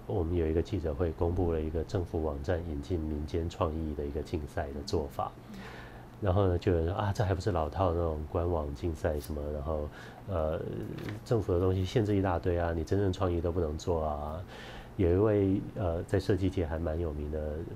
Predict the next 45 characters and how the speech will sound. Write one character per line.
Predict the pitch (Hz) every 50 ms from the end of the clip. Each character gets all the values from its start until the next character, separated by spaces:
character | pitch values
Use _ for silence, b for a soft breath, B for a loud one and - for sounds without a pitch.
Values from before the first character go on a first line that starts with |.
| - -
朋 | 78 80
友 | 80 76 76
就 | - -
在 | 78 - 87 82 80 78 78 85 90 - - -
Facebook | - 85 - - - 87
上 | 78 - 85 78
面 | 78 78 76 73
跟 | 71 78 76
我 | 73 71 71 - -
在 | - 82 78
辩 | 71 - 90 78 73 73 76
论。 | 78 76 69 73 87 - B B B B B B B B B - -
我 | 107 104
说 | 135
：“不 | 127 - 120 120
会 | 135 127
啊， | 113 110 113 117 - - - -
很， | 107 98 - -
这 | - - 135
个 | 117 110 101 98 101 107 - - - - - - -
完 | 110 95 107
全 | - - 110
没 | 110 110
有 | 110 90
开 | - - 95 95
规 | 92 - 98 92
格 | - - 85 73 76
啊， | 78 78 78
所 | - 95
以 | 90
你 | 90
什 | - -
么 | 80 76 80
都 | 85 82
可 | - - 76
以 | 73 -
做 | - 82 76 76
啊。” | 78 80 - B B B B B B B - -
他 | 120
说 | 120 120 123 - 131
：“哎， | 117 - - - - -
可 | - 104
是 | 117 127
你 | 98 87
说 | 110 110